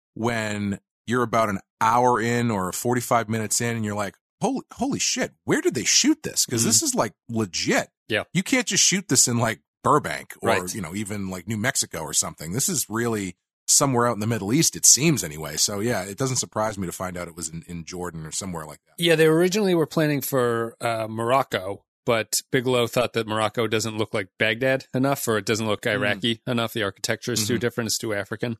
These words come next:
Speaker 2: Uh, so
Speaker 1: Yeah,
Speaker 2: they moved
Speaker 1: it's
Speaker 2: to Jordan, which was the, uh, fine, but is also obviously very close to the actual,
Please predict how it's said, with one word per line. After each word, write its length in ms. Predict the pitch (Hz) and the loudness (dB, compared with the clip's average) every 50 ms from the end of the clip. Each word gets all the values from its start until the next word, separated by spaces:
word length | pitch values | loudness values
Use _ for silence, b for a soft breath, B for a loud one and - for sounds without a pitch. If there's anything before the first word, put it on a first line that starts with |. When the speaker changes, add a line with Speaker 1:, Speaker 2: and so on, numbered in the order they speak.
| _ _ _ _ _ _ _ _ | _ _ _ _ _ _ _ _
Speaker 2:
Uh, 260 | - 123 117 110 113 110 | -2 0 2 2 2 2
so 160 | - - 147 | 2 2 2
Speaker 1:
Yeah, 40 | 123 | 2
Speaker 2:
they 60 | 123 | 2
moved 220 | 127 131 135 135 120 | 4 4 4 4 4
Speaker 1:
it's 40 | - | 2
Speaker 2:
to 200 | - 135 131 120 | 2 2 2 0
Jordan, 520 | 107 107 131 120 110 107 104 104 113 113 - _ _ _ | 0 2 2 4 4 2 2 0 -4 -6 -10 _ _ _
which 340 | - - 110 107 - - - | -6 -2 -2 -2 -2 -2 -2
was 280 | 117 104 101 95 - | -2 0 0 -2 -2
the, 200 | - 120 110 107 | -2 -4 -2 0
uh, 200 | 107 107 107 98 | -2 -2 -2 -2
fine, 400 | - - - 107 101 101 104 110 | -4 -2 -2 0 0 0 -2 -2
but 120 | 110 107 107 | -2 -2 0
is 120 | 101 107 | 0 0
also 420 | 117 104 98 - - 117 107 107 | 0 0 0 0 0 0 0 0
obviously 320 | 107 107 104 101 - - 107 | 0 0 0 -2 -2 -2 -2
very 220 | 95 110 107 101 95 | -2 -2 -2 -2 -4
close 400 | - - 120 110 104 98 - - | -4 0 0 0 2 2 0 0
to 80 | - 113 | 0 -2
the 120 | 104 104 | -2 0
actual, 560 | 104 101 98 - - 104 101 101 98 90 - | 0 0 0 -2 -2 -2 0 0 -2 -2 -6